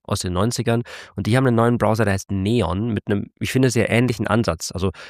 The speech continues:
es ist so ein bisschen visuell f-, sehr verspielt, aber auch ein K-I-gestützter Browser, der, ähm, zurzeit noch über eine Warteliste getestet werden kann. Ich stehe da drauf, hab's noch nicht geschafft. Aber ich finde,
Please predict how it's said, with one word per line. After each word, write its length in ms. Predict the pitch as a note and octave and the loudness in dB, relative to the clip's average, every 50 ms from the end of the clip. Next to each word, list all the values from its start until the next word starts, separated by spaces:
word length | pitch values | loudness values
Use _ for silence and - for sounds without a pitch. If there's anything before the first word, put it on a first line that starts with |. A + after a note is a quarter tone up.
| - - | -16 -10
es 100 | - - | -6 -2
ist 40 | - | 0
so 80 | B2 | 0
ein 80 | A2+ G2 | 2 2
bisschen 320 | - - - C#3 B2+ G#2+ | 2 2 4 4 4 4
visuell 320 | B2 A#2 A#2 A2 - B2+ C3+ | 4 4 4 4 4 4 4
f-, 380 | B2 - - - - - - - | 2 0 -4 -12 -12 -12 -8 -4
sehr 220 | G#2 G#2+ C3+ C3 | 0 0 0 2
verspielt, 640 | - C3+ A#2+ - - - B2 A#2+ C#3+ E3 G3+ A#3+ - - - - - - - - | 0 -2 -2 -4 -4 -2 2 4 6 6 4 2 0 -10 -16 -18 -16 -16 -8 -2
aber 160 | - G#2 G#2+ | 0 2 2
auch 140 | A#2 A2 A2+ | 2 2 -2
ein 80 | G#2+ | -4
K-I-gestützter 800 | - A#2+ A2+ - - C3 C3 - B2+ - - C#3 - - - B2+ | -2 0 0 0 2 0 0 0 0 -2 -2 -6 -6 -4 -4 -4
Browser, 400 | - - G#2 G#2+ A#2 A2 A#2+ A2 | -2 0 2 2 2 4 2 0
der, 340 | - G2+ G2+ G2+ G2+ G#2 G2 - - - - - - _ - | 2 2 4 4 4 4 2 0 -8 -20 -20 -20 -20 _ -8
ähm, 360 | - G2 G#2 G#2 G2+ G#2 G#2 - | -2 0 0 2 2 0 -2 -4
zurzeit 360 | - A#2 G#2 - B2 B2+ C3+ | -4 -4 -2 0 0 0 2
noch 100 | C3+ A#2+ | 2 2
über 100 | G#2+ G2+ | 2 2
eine 140 | G#2+ G2+ F2 | 2 2 2
Warteliste 500 | F2+ G2 A2+ C3 B2+ A#2 A2+ - - A2 | 2 2 2 2 2 0 0 -2 -4 -4
getestet 540 | - G#2 - B2+ C3+ - - B2+ G#2 - - | -4 -4 -2 -2 -4 -2 -2 -4 -2 -2 -2
werden 200 | F#2 - G2 F#2 | -4 -2 -4 -4
kann. 220 | - G#2 A2 A2 | -4 -2 -2 -2
Ich 80 | G2+ - | -2 -2
stehe 140 | - A2+ F#2+ | 0 0 2
da 100 | G2 F#2 | 2 2
drauf, 300 | F2+ F2+ G#2+ A#2+ - - | 2 2 2 2 0 -2
hab's 160 | - - - | -8 -6 -4
noch 80 | G2+ | -2
nicht 160 | G2 G2 - - | -2 -2 -2 -4
geschafft. 340 | F#2+ - A#2+ C#3+ - - - - - - - - - _ _ - - - _ _ _ _ _ - | -2 0 0 0 -2 -4 -12 -20 -20 -20 -20 -20 -20 _ _ -20 -20 -20 _ _ _ _ _ 0
Aber 220 | - A2 A#2 A2+ | 2 4 4 4
ich 120 | G2+ - | 2 2
finde, 480 | - C3 B2+ C3 C3 B2+ C3 B2+ A#2+ | 2 4 4 6 6 6 4 4 2